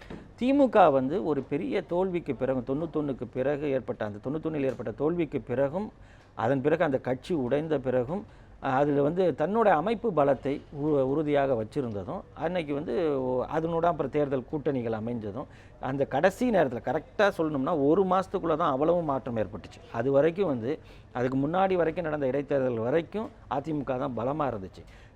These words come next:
எ, திமுக சைடுல கூட்டணிக்கு கூட ஆள் இல்லாம இருந்துச்சு. கடைசி ஒரு மாதத்தில் ஏற்பட்ட முற்றிலுமான மாற்றம் மக்களை வந்து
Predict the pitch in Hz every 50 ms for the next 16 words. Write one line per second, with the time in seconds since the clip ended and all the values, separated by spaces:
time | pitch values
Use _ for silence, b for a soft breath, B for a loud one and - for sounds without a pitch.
0 | - - 123 120 117 110 - 160 180 190 165 165 165 156 160 170 170 190 180 143
1 | 156 160 156 180 170 165 147 - 143 127 160 165 180 147 143 143 139 131 123 120
2 | 113 110 104 98 95 90 - 95 - - - - 135 180 226 220 - 294 294 262
3 | 170 165 170 170 165 170 185 196 180 - 208 180 151 151 147 131 - 135 - -
4 | 175 - - - - - 190 151 139 - 147 151 143 139 143 151 156 139 123 120
5 | 123 117 - - - - 170 180 - 233 220 202 156 139 131 156 180 156 123